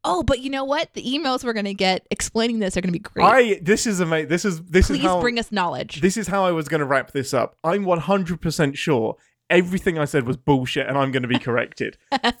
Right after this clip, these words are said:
Speaker 2: Fact
Speaker 1: Maybe
Speaker 2: check
Speaker 1: it's
Speaker 2: me.
Speaker 1: me.
Speaker 2: I
Speaker 1: Maybe it's
Speaker 2: pres-,
Speaker 1: me.
Speaker 2: the problem, the privilege of being a white male is that you, you present things with confidence, and it's like, "I am right about this. Correct me." I'm, I th-, that's in my head, what I've heard and what I think happens.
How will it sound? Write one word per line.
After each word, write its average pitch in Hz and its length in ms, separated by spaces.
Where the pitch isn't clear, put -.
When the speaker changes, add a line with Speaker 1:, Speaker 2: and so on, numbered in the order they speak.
Speaker 2:
Fact 247 300
Speaker 1:
Maybe 262 120
Speaker 2:
check 349 120
Speaker 1:
it's 381 140
Speaker 2:
me. 185 100
Speaker 1:
me. 180 260
Speaker 2:
I 175 100
Speaker 1:
Maybe 262 120
it's 466 120
Speaker 2:
pres-, 240 120
Speaker 1:
me. 220 160
Speaker 2:
the 156 100
problem, 285 460
the 147 80
privilege 240 420
of 202 120
being 190 200
a 151 40
white 165 280
male 135 280
is 123 80
that 131 120
you, 185 300
you 202 160
present 175 540
things 226 260
with 147 120
confidence, 165 720
and 143 160
it's 135 120
like, - 180
"I 311 160
am 135 300
right 233 260
about 123 400
this. 110 260
Correct 143 680
me." 113 120
I'm, 165 380
I 185 200
th-, - 380
that's 196 320
in 170 200
my 165 180
head, 208 300
what 147 140
I've 139 160
heard 160 260
and 143 140
what 127 100
I 117 100
think 170 360
happens. 190 500